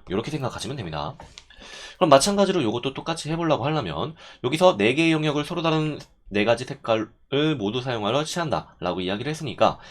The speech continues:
가-, 일단 한가운데에 사를 먼저 칠한 다음에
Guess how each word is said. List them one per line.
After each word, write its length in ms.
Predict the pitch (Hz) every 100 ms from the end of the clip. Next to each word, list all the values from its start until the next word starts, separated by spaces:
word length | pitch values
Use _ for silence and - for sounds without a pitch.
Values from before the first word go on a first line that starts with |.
| -
가-, 180 | - 117 -
일단 320 | 127 127 156
한가운데에 720 | 170 196 196 175 160 147 170 - _ _ _ _ _ _ _ _ _ _
사를 800 | 175 - _ _ _ - 113 104
먼저 200 | 85 90
칠한 260 | 87 165 160
다음에 420 | 82 73 107